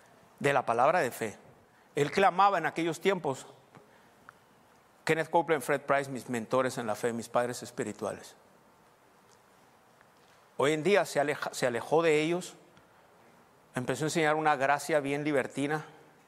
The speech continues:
y después empezó a influenciar a pastores y aún gente de nuestro campo. Y una de las características es que luego empiezan a hablar en contra del diezmo. E iglesias enteras aquí en los Estados Unidos y asumo que en otros países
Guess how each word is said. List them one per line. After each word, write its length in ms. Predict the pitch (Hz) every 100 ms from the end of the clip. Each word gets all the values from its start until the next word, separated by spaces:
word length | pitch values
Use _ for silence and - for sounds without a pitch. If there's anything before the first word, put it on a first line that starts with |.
| _ _ _ _ _ _ _ - -
y 80 | 139
después 300 | 135 151 147
empezó 280 | 131 131 139
a 40 |
influenciar 440 | 123 139 123 135
a 100 | 131
pastores 440 | 127 113 - 127 123
y 40 |
aún 140 | 117 139
gente 240 | 135 135
de 60 | 123
nuestro 280 | 117 123
campo. 320 | - 135 120 104 - _ _ _ _ _ _ _ _ _ _ _ _ _ - - _ _ _ _ _ _ _ _ _ _ _ _ _ -
Y 60 | 135
una 140 | 165
de 40 | 165
las 120 | 139
características 920 | - - 135 131 131 160 - 147 127
es 100 | 139
que 80 | -
luego 140 | 139 147
empiezan 360 | 139 135 151
a 40 | 139
hablar 420 | 131 120 123 135
en 100 | 131
contra 340 | 131 131 139
del 160 | 123 104
diezmo. 440 | 120 131 127 107 - - _ _ - _ _ - _ _ _ _ _ _ _ _ _ _ - - - - -
E 80 | 160
iglesias 580 | 143 143 170 - - 175
enteras 540 | 135 - 170 147 -
aquí 180 | 117 156
en 60 | 196
los 120 | 185
Estados 420 | 143 160 165 151
Unidos 340 | 147 156 135
y 40 | 117
asumo 300 | - 143 160
que 60 | 131
en 40 |
otros 240 | 135 147
países 460 | - 127 156 - 110